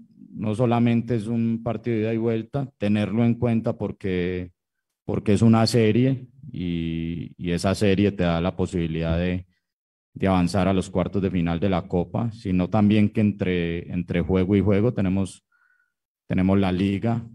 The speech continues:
eh, con toda la importancia que le damos a los dos torneos. Entonces es, eh, hacer consciente a todos los jugadores de lo importante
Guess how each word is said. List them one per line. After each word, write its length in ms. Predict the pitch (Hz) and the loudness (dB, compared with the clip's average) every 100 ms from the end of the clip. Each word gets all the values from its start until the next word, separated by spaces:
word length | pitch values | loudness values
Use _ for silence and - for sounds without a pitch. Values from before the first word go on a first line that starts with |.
| - - | -18 -12
eh, 280 | - 78 - | -10 -10 -6
con 220 | 82 80 | -6 -2
toda 160 | 90 | 0
la 60 | 92 | 2
importancia 580 | 90 87 85 101 107 104 | 2 -2 -2 -2 0 -2
que 100 | 90 | -2
le 80 | 87 | 0
damos 300 | 87 92 92 | 0 -2 -2
a 80 | |
los 160 | 85 82 | -2 -2
dos 200 | 85 - | -4 -4
torneos. 520 | 92 90 87 80 78 | -4 -2 -2 -4 -6
Entonces 480 | 87 - 85 98 92 | -8 -4 0 0 2
es, 260 | 95 90 _ _ _ _ _ _ - | 0 -2 _ _ _ _ _ _ -6
eh, 560 | - 98 98 98 98 98 | 0 2 2 2 0 0
hacer 400 | 80 101 123 107 | 0 2 2 2
consciente 540 | 117 107 113 107 101 | 2 2 2 0 0
a 100 | 110 | -2
todos 160 | 110 107 | 0 0
los 160 | 104 | 0
jugadores 440 | 95 92 87 92 98 | -2 -2 -4 -4 -4
de 100 | 95 | -4
lo 80 | 90 | -4
importante 960 | 87 87 - 87 87 104 101 98 98 | -6 -8 -6 -6 -2 -2 0 -2 -6